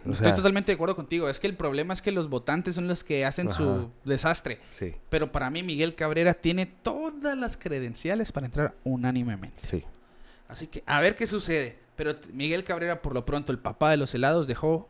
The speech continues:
Speaker 1: El papá
Speaker 2: una de
Speaker 1: de
Speaker 2: las,
Speaker 1: los helados.
Speaker 2: una de las mejores carreras, deportivamente hablando, y por lo pronto en el béisbol.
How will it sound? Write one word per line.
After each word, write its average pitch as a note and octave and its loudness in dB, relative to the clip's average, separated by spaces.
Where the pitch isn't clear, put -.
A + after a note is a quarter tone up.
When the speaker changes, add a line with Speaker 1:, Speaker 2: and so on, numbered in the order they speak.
Speaker 1:
El - -14
papá - -4
Speaker 2:
una E3+ 4
de - 2
Speaker 1:
de G2 4
Speaker 2:
las, G2 0
Speaker 1:
los - -8
helados. F#2+ -8
Speaker 2:
una G3 4
de F#3 6
las E3 4
mejores C#3+ 2
carreras, C#3 2
deportivamente C#3+ -4
hablando, F3 -4
y F#3+ -6
por B2 -8
lo A#2 -2
pronto C#3 4
en B2 -6
el A2+ -2
béisbol. E3+ 0